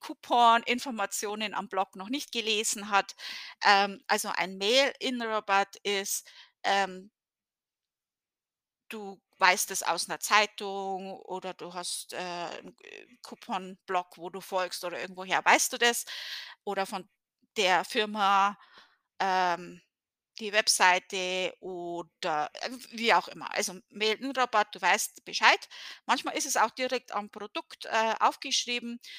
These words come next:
Du kaufst das Produkt dann schickst du, ist je, jeweils verschiedene Sachen, wie du das machen kannst. Entweder schickst du, äh, den Kassenzettel und den Barcode,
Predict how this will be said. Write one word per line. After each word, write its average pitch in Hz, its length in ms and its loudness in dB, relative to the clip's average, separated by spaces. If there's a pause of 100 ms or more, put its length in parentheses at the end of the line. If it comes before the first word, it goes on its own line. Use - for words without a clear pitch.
(160)
Du 254 100 -8
kaufst - 560 -2
das 247 160 -4
Produkt - 800 -10 (1040)
dann 240 180 2
schickst - 400 -2
du, 277 320 -4 (720)
ist 277 240 2
je, 247 200 4 (160)
jeweils 226 540 4
verschiedene 190 800 -6
Sachen, 175 340 -6
wie 196 80 -10
du 196 80 -14
das - 120 -12
machen 214 200 -8
kannst. 202 380 -2
Entweder 196 340 -8
schickst - 440 -4
du, 214 140 -6 (380)
äh, 196 240 2
den 202 180 -8
Kassenzettel 233 1080 -2
und 208 260 -12
den 208 160 -8
Barcode, 190 840 -2